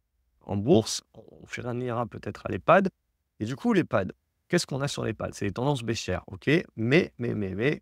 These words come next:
vous avez des bons ratios gain-risque, euh, ici. Donc en gros, ça casse ici par le bas, on se, on se dégage de la position, donc on a un faible risque. Par contre, si on valide bien le rebond et on a un bon timing,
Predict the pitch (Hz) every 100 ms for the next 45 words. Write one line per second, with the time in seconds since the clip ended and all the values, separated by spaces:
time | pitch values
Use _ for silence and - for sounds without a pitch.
0 | _ 110 107 147 110 101 143 117 107 -
1 | 131 113 107 113 - _ _ _ _ _
2 | _ _ - 95 92 - - - - _
3 | _ - 110 107 123 135 127 - - 127
4 | 147 - 123 131 123 123 120 123 123 113
5 | _ _ _ _ - 104 - - 95 -
6 | 101 - 98 98 175 185 - - 107 98
7 | 107 110 - - 190 - 110 107 98 -
8 | 113 104 101 185 - _ _ - _ -
9 | 151 147 - 120 117 - 107 107 123 123
10 | 113 127 120 - - 71 - 107 101 104
11 | 117 110 95 101 101 95 123 113 101 113
12 | 160